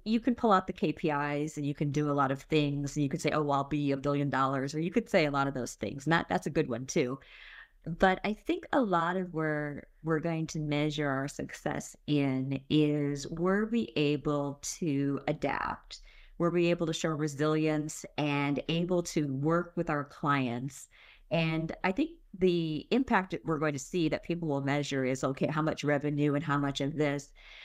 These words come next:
But I'd really like to say that in a year that we are up and running consistently, where we are really able to leverage the relationships across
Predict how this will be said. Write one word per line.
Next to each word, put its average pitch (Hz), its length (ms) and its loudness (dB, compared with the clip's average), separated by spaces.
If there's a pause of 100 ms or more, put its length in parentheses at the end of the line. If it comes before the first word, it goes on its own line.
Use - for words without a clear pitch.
(140)
But 202 160 2
I'd 254 140 2
really 320 240 2
like 175 260 0
to 160 80 -8
say 143 280 -4
that 139 180 -2
in 147 60 -2
a 156 40 0
year 113 600 0 (140)
that 151 400 2
we 165 180 2
are 156 340 -2
up 170 340 0
and 151 160 0
running 147 280 2
consistently, 147 800 0
where 143 320 0
we 156 200 2
are 143 180 0
really 160 380 -2
able 143 380 2
to 147 140 -6
leverage 139 600 0
the 147 80 -4
relationships 143 800 -2
across 139 600 -2